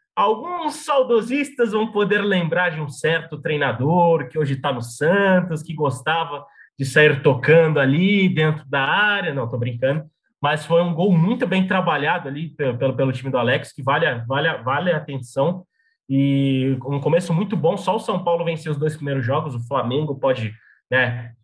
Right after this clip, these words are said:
continuar cem por cento caso vença o Atlético Mineiro nesta quinta-feira, mas um começo muito bom e muito promissor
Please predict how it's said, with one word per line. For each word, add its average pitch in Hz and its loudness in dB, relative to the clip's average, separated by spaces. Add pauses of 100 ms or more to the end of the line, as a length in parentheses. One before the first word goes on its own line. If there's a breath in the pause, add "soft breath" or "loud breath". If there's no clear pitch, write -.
continuar 131 0
cem 135 0
por 127 0
cento 127 2
caso 131 -2
vença 135 -2
o 127 4
Atlético 127 -2
Mineiro 120 -2
nesta 117 2
quinta-feira, 143 0 (260)
mas 127 4
um 143 2
começo 156 4
muito 156 2
bom 139 2
e 160 2
muito 160 0
promissor 175 0